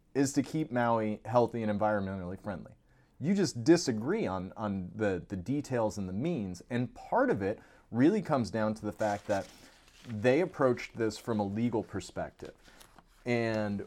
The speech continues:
when you, when you're using the law as a tool to get something you want, facts need to conform with your legal theory in a lot of ways. And your, your arguments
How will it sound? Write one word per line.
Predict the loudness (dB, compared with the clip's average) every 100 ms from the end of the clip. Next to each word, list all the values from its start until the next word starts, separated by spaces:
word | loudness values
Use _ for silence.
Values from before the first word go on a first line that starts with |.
| -6
when | -2 0 2
you, | 2 2 -2 -6
when | -6 -2 0
you're | 0
using | 0 0 0 0 0
the |
law | 2 4 6 6 2 -4 -20 _
as | -4 -4
a | -8
tool | -2 0 2 0 -4 -6
to | -6
get | -4 0 0 0
something | -4 -4 -2 -2
you | -2 -4
want, | -4 -4 -4 -6 -12 _ _ -20 -20 _ _ _ _ _ -20 _ _ -20
facts | -18 2 4 4 0 -6 -8 -8 -16 -20 -20 -20 -20 -20 -20 -20 -20 -20 -20 -20 _ -20 _ -20 -4
need | 2 4 4
to | -2
conform | -2 -2 -2 2 4 4 2 -4 -16 -10
with | 0 0 2
your | 2
legal | 6 6 6
theory | 2 0 0 0 -8 -20 -20 -20 -2
in | 0
a | 4
lot | 4 4
of |
ways. | 2 -2 -6 -10 -2
And | 2
your, | 4 2 2
your | 0 6
arguments | 6 6 2 0 -4